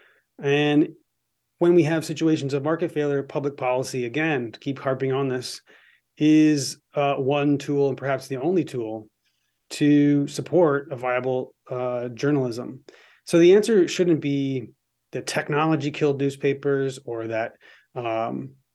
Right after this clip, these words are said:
corporate concentration, uh, killed newspapers, or the, the, you know, the, the chain ownership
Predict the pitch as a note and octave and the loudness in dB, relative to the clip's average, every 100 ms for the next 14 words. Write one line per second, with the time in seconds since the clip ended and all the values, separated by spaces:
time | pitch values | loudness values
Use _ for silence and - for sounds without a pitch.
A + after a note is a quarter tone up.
0 | _ _ _ - D#3+ D3+ C#3 C3 C3+ - | _ _ _ 0 0 0 -2 -2 -2 2
1 | E3+ D#3+ D#3+ D3 C#3+ C#3 - - C#3+ C#3 | 4 4 2 2 2 0 -6 -8 -2 0
2 | C#3 C#3 C#3+ - _ _ - D3 C3 C#3+ | 0 -2 -6 -12 _ _ -2 -2 0 -2
3 | C3+ C#3 C3+ C#3 C3+ - _ _ _ C3 | 0 -4 -2 -4 -4 -10 _ _ _ -10
4 | A#2 A#2 A2+ - A2 _ D3+ C3 A#2 A2 | -8 -8 -8 -12 -12 _ -4 -4 -4 -10
5 | G#2+ _ B2 A#2 - E3 D#3 C#3+ D#3 D#3 | -14 _ -12 -6 2 4 4 4 4 4
6 | D#3+ D3+ | 2 0